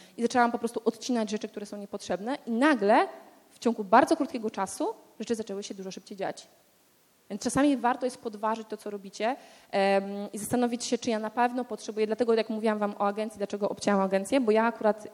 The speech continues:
jako przedsiębiorca podjęłam decyzję, że chcę być w biznesie, który nie jest usługowy,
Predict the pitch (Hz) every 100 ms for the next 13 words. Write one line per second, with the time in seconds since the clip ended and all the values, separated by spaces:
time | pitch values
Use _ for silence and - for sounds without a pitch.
0 | - 202 208 - - 208 185 190 277 285
1 | 226 220 214 208 226 220 202 214 202 190
2 | 196 190 190 - 311 - 214 208 - -
3 | - 202 190 208